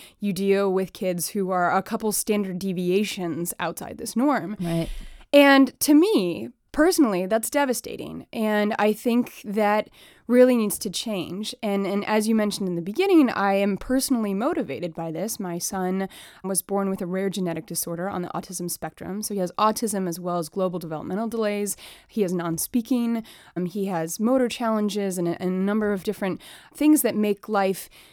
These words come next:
Speaker 1: difficult and different.
Speaker 2: Yeah.
Speaker 1: And, and I actually changed careers so that I could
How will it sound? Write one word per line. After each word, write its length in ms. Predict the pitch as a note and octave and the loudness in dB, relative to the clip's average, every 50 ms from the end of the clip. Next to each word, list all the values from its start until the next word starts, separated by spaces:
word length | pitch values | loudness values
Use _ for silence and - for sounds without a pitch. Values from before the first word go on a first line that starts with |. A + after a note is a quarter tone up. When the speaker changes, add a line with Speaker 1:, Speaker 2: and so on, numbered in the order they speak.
| _ _ _ _ _ _ _ _ _ _ - G3+ | _ _ _ _ _ _ _ _ _ _ -2 0
Speaker 1:
difficult 480 | C4+ C#4+ C#4+ F#4+ - - - F4 - | 2 2 2 2 0 0 0 2 6
and 180 | C4 C4+ B3 F#3 | 6 6 6 6
different. 560 | G#3+ A3 A3 - - - - - - - - - | 4 2 0 0 -6 -14 -12 -10 -10 -10 -10 -6
Speaker 2:
Yeah. 180 | - - F#3+ A#3 | -2 0 2 4
Speaker 1:
And, 400 | A#3 A#3 A3 G#3+ A3 A3+ A3 A#3 - - - - - - - _ _ _ _ | 4 6 6 6 6 4 4 2 0 -4 -10 -20 -20 -20 -20 _ _ _ _
and 480 | - B3 B3 A#3 A3 A3 A3+ A3+ A3 G#3 A#3 - | 2 4 4 4 6 6 4 4 4 2 0 0
I 160 | A#3 A#3 A#3+ A#3+ | 2 4 4 4
actually 340 | A#3 - - - A3+ G#3+ | 2 0 -2 -4 -4 -4
changed 600 | - - - - A3 A3 A3+ A3 A3 - - - | -4 -4 -4 -2 0 0 0 0 -2 -4 -8 -12
careers 800 | - - - G3+ F#3 G3 F#3 F#3 D#3+ D#3 F3+ C4 C#4+ C#4 - - - - | -10 -8 -8 -6 -6 -6 -6 -4 -4 -4 -4 -4 -4 -4 -6 -8 -8 -6
so 320 | - - - - G#3 G#3 | -4 -2 0 0 0 0
that 140 | G3+ G3+ G3 | 2 2 2
I 140 | F#3+ F#3+ F#3 | 2 0 -2
could 560 | - - - G3 F#3 F3+ F3+ F3 E3+ F3 | -4 -6 -4 -2 0 0 0 -2 -4 -6